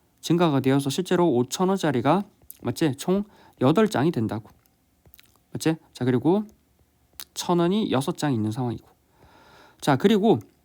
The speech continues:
우리는 뭐, 다시 천 원하고 오천 원이, 천 원하고 오천 원이, 천 원이 여섯 장이 있고 오천 원이 여덟 장이 있으니까 서로 환전이 가능하지.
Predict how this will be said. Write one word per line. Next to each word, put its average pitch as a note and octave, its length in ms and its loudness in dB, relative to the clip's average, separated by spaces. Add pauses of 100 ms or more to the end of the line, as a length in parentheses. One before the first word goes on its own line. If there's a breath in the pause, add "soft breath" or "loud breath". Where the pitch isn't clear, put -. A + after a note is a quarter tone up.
(720)
우리는 F#3+ 320 2
뭐, C3+ 280 2 (160)
다시 - 320 0 (420 soft breath)
천 - 220 0
원하고 C4 400 6
오천 C#3 260 2
원이, E3 380 4 (800)
천 - 180 -2
원하고 A#3 360 2
오천 G3 260 0
원이, E3+ 400 2 (280 loud breath)
천 - 180 -2
원이 B3 240 6
여섯 F3+ 260 2
장이 C3 260 2
있고 D#3+ 520 2 (240 soft breath)
오천 C3+ 320 0
원이 G#3 240 4
여덟 E3 180 4
장이 D3 180 0
있으니까 B2+ 260 -2
서로 G3+ 180 -2
환전이 A3+ 420 2
가능하지. C3+ 560 0